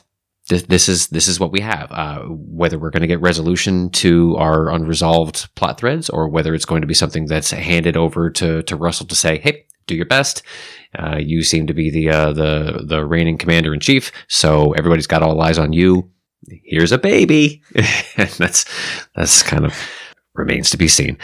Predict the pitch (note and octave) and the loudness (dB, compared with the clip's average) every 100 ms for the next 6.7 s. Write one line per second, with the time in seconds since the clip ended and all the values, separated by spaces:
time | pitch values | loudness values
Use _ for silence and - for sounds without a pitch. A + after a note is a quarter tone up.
0 | - - - C#2 C#2 C2+ C#2 _ C3 C3+ | -14 -10 -6 -4 -6 -10 -16 _ 2 4
1 | A2+ F#2 - F2 F2+ E2 F2 D#2+ D2+ - | 2 0 -2 -2 -2 -2 -2 -2 -4 -4
2 | D2 C#2+ C#2+ D2 - - E2 D2+ D2 - | -6 -2 -2 -2 -6 -8 -6 -6 -10 -12
3 | - - - A#2+ G2+ - - A#2+ A2 G2+ | -10 -8 0 0 0 -4 -2 0 0 -4
4 | - - - - B2 G#2+ F#2 - E2 D#2+ | -6 -4 0 4 6 6 2 -2 -2 -2
5 | - D#2+ F#2 F2+ E2+ D#2 F#2 - F#2+ - | -6 -4 -2 -2 -2 -2 -2 2 0 -2
6 | F2 F2+ E2+ - F#2 D#3 | -2 -2 0 2 2 0